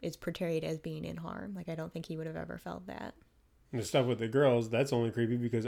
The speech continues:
Speaker 2: I know twins are creepy. W-, we need to talk about the fear of twins, which,
Speaker 1: <laughs>
Speaker 2: like, they're, they're psychic, and they're definitely aliens, right?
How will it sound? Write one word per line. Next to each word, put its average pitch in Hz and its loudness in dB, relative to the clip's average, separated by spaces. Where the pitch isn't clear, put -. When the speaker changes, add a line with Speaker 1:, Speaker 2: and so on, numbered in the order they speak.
Speaker 2:
I 120 2
know 117 0
twins 120 0
are 98 -2
creepy. 123 -2
W-, 147 2
we 254 4
need 208 4
to 131 2
talk 127 6
about 113 4
the 107 -2
fear 113 4
of 101 -2
twins, 107 2
which, 107 0
Speaker 1:
<laughs> 269 10
Speaker 2:
like, 135 -6
they're, 175 6
they're 175 4
psychic, 127 0
and 127 2
they're 135 4
definitely 123 4
aliens, 104 -4
right? 156 2